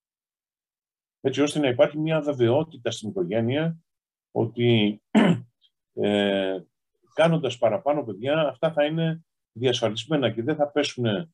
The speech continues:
σε, σε, με, ε, στον κίνδυνο φτώχειας, αποκλεισμού κτλ. Και επίσης να έχουμε υπόψη μας ότι, ε, άμα εξακολουθήσει η περίπλοκη δομή ενισχύσεων που ισχύει σήμερα,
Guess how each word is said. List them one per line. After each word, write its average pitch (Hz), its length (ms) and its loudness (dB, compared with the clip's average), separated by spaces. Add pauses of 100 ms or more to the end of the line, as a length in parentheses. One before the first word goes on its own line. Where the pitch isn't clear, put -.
(380)
σε, - 120 -10
σε, 110 180 -2
με, 104 160 0
ε, 104 680 0
στον 101 280 -6
κίνδυνο 117 380 -4 (100)
φτώχειας, 117 560 -4
αποκλεισμού - 460 -10
κτλ. 80 320 -10 (1120)
Και 120 120 0
επίσης 175 400 2
να 139 120 2
έχουμε 143 220 0
υπόψη 127 300 -2
μας 175 320 0 (360)
ότι, 101 760 0 (240)
ε, 92 540 -4
άμα 139 580 2
εξακολουθήσει 117 840 -6
η 117 60 -2
περίπλοκη 139 540 -2
δομή 110 260 -2
ενισχύσεων 117 480 -6
που 92 80 -18
ισχύει 101 260 -10
σήμερα, 98 560 -8